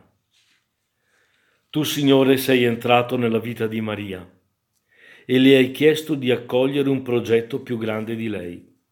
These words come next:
E Maria ha accolto quella proposta con lo slancio di una giovane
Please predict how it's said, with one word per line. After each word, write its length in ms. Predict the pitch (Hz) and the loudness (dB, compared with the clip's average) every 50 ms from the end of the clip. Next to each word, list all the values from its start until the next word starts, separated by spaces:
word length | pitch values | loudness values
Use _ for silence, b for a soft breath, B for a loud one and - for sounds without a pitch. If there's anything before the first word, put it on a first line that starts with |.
| _ _ _ _ _ _ _ _ B B B B B B | _ _ _ _ _ _ _ _ B B B B B B
E 100 | 131 135 | 0 4
Maria 460 | 147 151 151 151 180 185 180 170 151 | 4 6 6 6 6 4 4 4 4
ha 40 | 143 | 2
accolto 560 | 135 - - - 139 147 147 139 139 135 120 | -2 -2 -2 0 2 2 2 2 0 -6 -6
quella 240 | - 120 113 110 110 | -2 -2 -2 -2 -2
proposta 760 | - 117 107 104 - 123 135 131 131 - - 113 95 87 B B B B B B | -4 -8 -8 -2 0 0 0 2 0 -6 -10 -12 -12 -12 B B B B B B
con 200 | _ 127 131 131 | _ -2 0 2
lo 100 | 127 123 | 2 0
slancio 480 | 110 104 117 123 131 147 143 147 147 139 | 0 0 0 0 2 0 -2 -4 -4 -4
di 120 | 131 131 | -2 -2
una 180 | 127 120 113 107 | -2 0 -2 -2
giovane 540 | 95 104 104 98 92 92 90 87 90 - | -2 -2 -4 -4 -4 -6 -10 -12 -16 -18